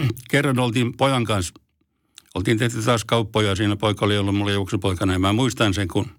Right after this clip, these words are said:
meillä oli kauhea kasa rahaa siinä pöydällä, ja oli varmaan vähän naisia ja viinaa ja olutta siinä, ja hauskaa pidettiin, ja mä sanon pojalle, että niin, muista sitten, että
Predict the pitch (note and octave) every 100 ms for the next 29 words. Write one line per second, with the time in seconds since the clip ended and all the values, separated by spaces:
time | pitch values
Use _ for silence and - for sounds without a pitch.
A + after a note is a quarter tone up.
0 | _ _ _ _ _ - G#2 A2 A2+ B2+
1 | A#2 A#2 A2+ A2 A2+ A2 G#2+ F2+ G#2+ G2+
2 | A2 G#2 G2+ G2+ G2+ G2 _ _ _ -
3 | - A2+ G2 F2+ G#2 A2 A2 A2 A2+ A2+
4 | G#2+ A2+ A2 G#2+ A2+ A2+ A2 A2 A2 G#2+
5 | - - A#2 A2 G#2 A2+ A2+ A2 A2 -
6 | - - A2+ A2 A#2 G#2+ A#2+ G#2 - G2+
7 | G2+ G#2+ A2 G#2 A#2+ A2 G2 - G#2+ G2+
8 | - _ _ _ _ _ - A2+ A2 -
9 | C3 A2 G#2+ -